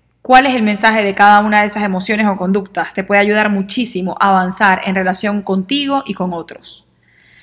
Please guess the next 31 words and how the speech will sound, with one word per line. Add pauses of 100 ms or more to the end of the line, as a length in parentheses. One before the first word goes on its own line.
(160)
Por
ejemplo, (840)
si
te
ves
a
lo
largo
de
esta
semana
y
la
que
viene,
que
tenemos
el
clímax
de
la
luna
llena, (800)
quejándote
constantemente
del
comportamiento
de
otros
hacia
ti,